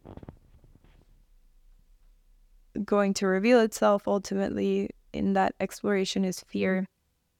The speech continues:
Something that says, "Don't look here. Don't look here." Or a sense of disgust, I found too. Maybe that's more of an emotion there,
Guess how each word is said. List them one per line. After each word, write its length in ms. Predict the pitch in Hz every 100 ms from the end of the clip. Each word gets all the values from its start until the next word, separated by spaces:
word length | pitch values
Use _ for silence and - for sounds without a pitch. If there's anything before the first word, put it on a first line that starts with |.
| _ _ _ _ -
Something 300 | - 196 190
that 140 | 175
says, 260 | - 190 -
"Don't 260 | 190 185
look 280 | 190 185 -
here. 440 | - - 175 185 208 - - _ _ _ _ - _ _ _
Don't 200 | - 202
look 200 | 175 185
here." 380 | - 180 180 196 - _ _ _ _ _ _ _ _ _ _ - _ _ _ _ -
Or 140 | 233
a 60 | 226
sense 240 | 269 254
of 120 | 254
disgust, 680 | 220 208 - 180 202 - -
I 120 | 226
found 340 | 214 226 226 220
too. 320 | 240 247 247 - _ - - _ _ - _ - -
Maybe 220 | 208 214
that's 340 | 214 190 196 -
more 200 | 226 226
of 100 | 233
an 120 | 233
emotion 680 | 233 233 233 - 233 233 233
there, 360 | 240 226 226